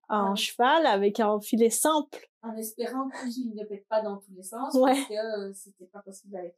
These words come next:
Speaker 2: lui. Ce poney a été admirable pendant toute la session.
Speaker 1: À fond.
Speaker 2: Je me souviens de te voir, euh, euh, coincé, euh,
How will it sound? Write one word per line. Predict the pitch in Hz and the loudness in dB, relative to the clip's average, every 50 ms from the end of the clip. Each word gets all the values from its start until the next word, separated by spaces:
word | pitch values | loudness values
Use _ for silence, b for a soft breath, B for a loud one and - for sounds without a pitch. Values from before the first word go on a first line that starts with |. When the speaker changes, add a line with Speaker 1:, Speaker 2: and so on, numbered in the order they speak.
| _ | _
Speaker 2:
lui. | - - - _ _ _ _ _ _ _ _ _ _ _ _ - | -20 -20 -20 _ _ _ _ _ _ _ _ _ _ _ _ -10
Ce | - 226 | -8 -8
poney | 214 - 240 240 240 262 262 240 | -6 -4 -4 -4 -2 -2 -2 -2
a | 214 | -2
été | 196 190 190 - - 208 - - _ _ _ | -4 -4 -6 -10 -14 -14 -14 -14 _ _ _
admirable | - 269 262 240 - 262 262 262 269 - - 269 262 240 247 262 262 262 262 226 220 - | -4 -2 -2 -2 -4 -6 -8 -8 -8 -10 -10 -10 -12 -10 -8 -6 -4 -4 -4 -4 -6 -10
pendant | _ 208 196 196 196 196 196 196 - _ _ _ - | _ -12 -10 -10 -10 -10 -12 -14 -16 _ _ _ -6
toute | - 311 311 311 311 294 262 | -2 0 0 0 0 -2 -2
la | 254 240 | -4 -6
session. | - - 240 226 - - - 240 233 233 262 277 339 - _ | -6 -8 -10 -10 -8 -10 -10 -10 -12 -12 -12 -12 -12 -10 _
Speaker 1:
À | - 214 | -6 -6
fond. | - - - 220 214 202 - _ _ | -6 -6 -6 -6 -8 -8 -10 _ _
Speaker 2:
Je | 208 220 226 | -18 -16 -16
me | 220 | -14
souviens | - - 254 247 269 269 247 | -14 -12 -10 -8 -6 -6 -6
de | 233 233 220 | -6 -8 -12
te | - 233 226 226 220 226 | -14 -16 -18 -18 -16 -12
voir, | 254 254 254 247 247 254 240 226 220 208 | -10 -8 -8 -8 -8 -10 -14 -14 -14 -12
euh, | 208 202 202 202 202 202 - _ _ _ _ _ _ _ _ _ _ _ 202 | -12 -12 -14 -14 -16 -18 -20 _ _ _ _ _ _ _ _ _ _ _ -20
euh, | 202 202 208 208 _ _ | -20 -20 -20 -20 _ _
coincé, | _ - 262 269 269 269 254 254 254 - - 269 277 285 269 269 262 240 | _ -4 -4 -4 -2 -2 -4 -4 -4 -6 -8 -8 -10 -12 -10 -8 -6 -6
euh, | 220 214 208 202 208 | -4 -6 -6 -8 -10